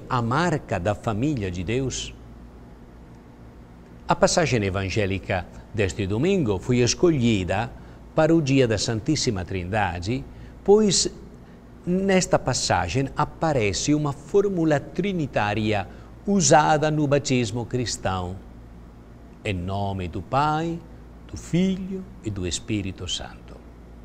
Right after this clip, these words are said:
Ser batizado é estabelecer uma relação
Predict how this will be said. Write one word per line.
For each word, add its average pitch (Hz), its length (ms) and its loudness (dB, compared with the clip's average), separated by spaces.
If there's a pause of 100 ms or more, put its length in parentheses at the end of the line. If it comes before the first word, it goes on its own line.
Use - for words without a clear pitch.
(540)
Ser 123 320 4
batizado 151 920 4
é 131 100 4
estabelecer 139 880 2
uma 131 220 2
relação 165 600 2